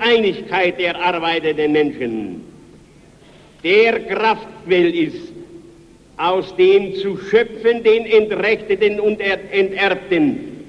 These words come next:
immer möglich sein wird, wenn es gilt, ihr Los zu bessern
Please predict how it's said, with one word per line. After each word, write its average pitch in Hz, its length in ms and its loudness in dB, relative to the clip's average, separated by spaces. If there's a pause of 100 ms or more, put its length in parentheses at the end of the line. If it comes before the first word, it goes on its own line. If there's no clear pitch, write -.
(140)
immer 254 540 4
möglich 196 600 4
sein 180 300 2
wird, 180 220 2
wenn 175 140 2
es 175 240 0
gilt, 175 300 2 (600)
ihr 196 260 4
Los 240 580 4
zu 240 140 -2
bessern 226 600 2